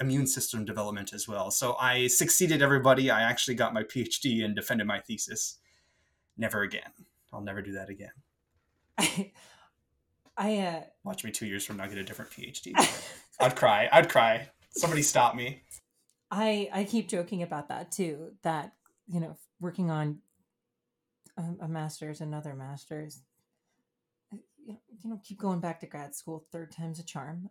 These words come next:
Speaker 2: Um,
Speaker 1: They make it so tempting. They're
Speaker 2: Yeah,
Speaker 1: like, "Do you
Speaker 2: uh,
Speaker 1: want
Speaker 2: I
Speaker 1: another degree?"
Speaker 2: Okay, so what kind of work have you done with podcasting? I mean, I think we answered this,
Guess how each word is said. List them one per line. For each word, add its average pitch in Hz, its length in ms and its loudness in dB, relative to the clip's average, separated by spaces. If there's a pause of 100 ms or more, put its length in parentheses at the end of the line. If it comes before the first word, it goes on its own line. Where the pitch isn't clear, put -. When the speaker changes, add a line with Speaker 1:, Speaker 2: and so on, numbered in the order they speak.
(120)
Speaker 2:
Um, 160 360 -14 (560)
Speaker 1:
They 117 80 -8
make - 160 -4
it - 80 -2
so 120 120 -2
tempting. 110 420 -8
They're 120 80 -14 (560)
Speaker 2:
Yeah, 202 320 -2
Speaker 1:
like, 117 140 -10
"Do 127 100 0
you 135 40 0
Speaker 2:
uh, 139 40 0
Speaker 1:
want 143 140 4
Speaker 2:
I - 20 2
Speaker 1:
another 113 360 0
degree?" 147 640 0 (840)
Speaker 2:
Okay, 190 280 0
so 208 520 -4 (1500)
what 208 140 -4
kind 330 160 4
of 311 60 4
work 233 200 0
have 196 180 0
you 180 80 -4
done 165 320 -2 (160)
with 165 160 -6 (360)
podcasting? 175 680 -6 (120)
I 196 40 -12
mean, 170 140 -6
I 160 40 -8
think 170 200 -16
we 147 140 -12
answered 147 280 -20
this, 147 220 -18